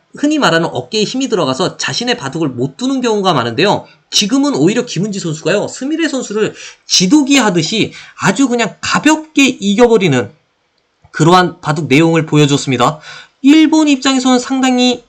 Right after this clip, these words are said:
충격이 큰 그러한 바둑일 거예요. 김은지 선수와 스미레 선수,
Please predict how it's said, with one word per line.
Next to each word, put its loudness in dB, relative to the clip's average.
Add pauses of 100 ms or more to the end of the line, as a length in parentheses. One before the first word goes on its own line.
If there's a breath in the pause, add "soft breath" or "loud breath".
(140)
충격이 -2
큰 -2
그러한 2
바둑일 0
거예요. 2 (260 soft breath)
김은지 0
선수와 2
스미레 -2
선수, -2